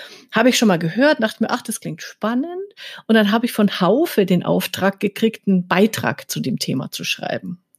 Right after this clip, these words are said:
Also musste ich mich jetzt damit <laughs> auseinandersetzen. Und, äh, es ist ein,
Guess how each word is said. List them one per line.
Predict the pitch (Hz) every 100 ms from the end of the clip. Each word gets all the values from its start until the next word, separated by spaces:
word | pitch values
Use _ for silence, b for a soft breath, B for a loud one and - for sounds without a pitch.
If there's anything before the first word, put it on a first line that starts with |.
| -
Also | 175
musste | 180 185 185 -
ich | 147
mich | - -
jetzt | - -
damit | 180 -
<laughs> |
auseinandersetzen. | 185 147 185 - 156 175 170 180 - - _ B B B B B
Und, | - 262
äh, | - - 240 - -
es | 240
ist | 294 - -
ein, | 240 226